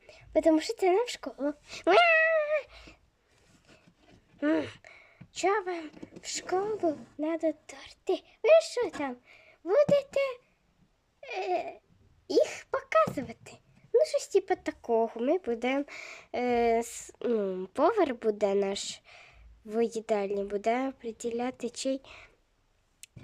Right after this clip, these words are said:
е, ну, чия солодощ, е, саме найсмачніша, тому подарок. Який?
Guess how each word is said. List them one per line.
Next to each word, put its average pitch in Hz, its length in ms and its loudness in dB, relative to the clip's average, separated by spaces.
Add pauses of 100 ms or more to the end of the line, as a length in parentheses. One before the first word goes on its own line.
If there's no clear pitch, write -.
(360)
е, 202 640 -2 (640)
ну, 196 360 -4
чия 254 460 -2 (440)
солодощ, 285 1200 -4 (420)
е, 226 140 0
саме 262 420 -2
найсмачніша, 254 1080 -2
тому 277 480 -4 (220)
подарок. 240 600 -2 (600)
Який? 208 680 0